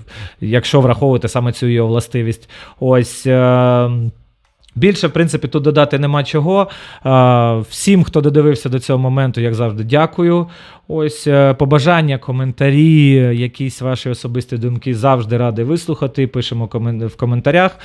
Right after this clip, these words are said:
Ось, підписуємось на канал, е, підтримуємо, ставимо лайки. Алгоритми ніхто не відміняв. Е, кому потрібні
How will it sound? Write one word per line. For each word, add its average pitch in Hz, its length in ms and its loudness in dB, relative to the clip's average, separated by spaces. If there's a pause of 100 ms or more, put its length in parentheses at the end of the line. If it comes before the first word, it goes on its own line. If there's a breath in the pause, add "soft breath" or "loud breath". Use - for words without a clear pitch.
(300 loud breath)
Ось, 160 220 2
підписуємось 156 640 -2
на 135 100 -2
канал, 190 520 2 (360 loud breath)
е, 127 640 0
підтримуємо, 170 920 2
ставимо 117 480 -2
лайки. 147 800 0 (200)
Алгоритми 120 520 0
ніхто 113 280 -4
не 110 120 -4
відміняв. 127 580 -2 (320 loud breath)
Е, 131 340 2
кому 180 340 2
потрібні 151 680 0